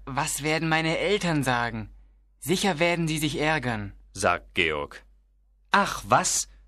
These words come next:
Speaker 2: meint Hans, „sie werden sich freuen, stolz sein auf ihren Sohn.“ Der Tag danach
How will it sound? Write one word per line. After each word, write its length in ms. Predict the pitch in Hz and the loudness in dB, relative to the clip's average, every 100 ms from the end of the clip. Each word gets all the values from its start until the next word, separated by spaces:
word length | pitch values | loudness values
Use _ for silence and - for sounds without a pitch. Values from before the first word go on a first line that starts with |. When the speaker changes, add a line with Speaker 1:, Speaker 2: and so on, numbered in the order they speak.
| _ _ | _ _
Speaker 2:
meint 400 | 85 87 87 82 | -4 -2 -2 -2
Hans, 440 | 92 85 78 - - - - _ | -4 -2 -4 -8 -10 -20 -20 _
„sie 220 | - 147 190 | -4 2 4
werden 200 | 214 208 | 2 0
sich 240 | 202 - | -2 -2
freuen, 500 | 202 254 226 104 - - - | 2 4 4 -2 -6 -14 -6
stolz 560 | - - 262 240 - - | -2 4 4 4 0 0
sein 340 | 120 107 98 - | 0 0 -4 -2
auf 180 | 139 135 | 0 0
ihren 300 | 151 143 127 | 2 2 2
Sohn.“ 440 | 117 110 90 80 - - _ _ _ _ _ _ _ _ _ _ _ _ _ _ | 2 2 0 -4 -12 -20 _ _ _ _ _ _ _ _ _ _ _ _ _ _
Der 160 | 98 87 | -2 0
Tag 300 | 135 151 - | 0 0 -2
danach 500 | 87 78 80 120 | -2 0 -2 -2